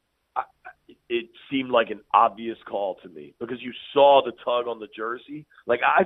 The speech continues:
saw that live in full game speed. Now, once I watched it again later, you wonder, hey, I, I'm not sure you have to call that. That's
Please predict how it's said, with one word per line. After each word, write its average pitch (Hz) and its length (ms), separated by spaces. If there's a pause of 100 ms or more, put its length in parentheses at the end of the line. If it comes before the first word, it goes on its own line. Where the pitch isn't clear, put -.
(100)
saw 190 180
that 143 260
live 135 420
in 113 140 (120)
full 123 260 (100)
game 113 260 (160)
speed. 101 260 (380)
Now, 110 200
once 131 240
I 127 80
watched 123 340
it 120 80
again 120 280
later, 139 340
you 117 180
wonder, 113 440
hey, 98 380 (240)
I, 107 60
I'm 107 100
not 101 220
sure 104 120
you 92 120
have 90 120
to - 60
call 104 280
that. 104 320 (380)
That's - 140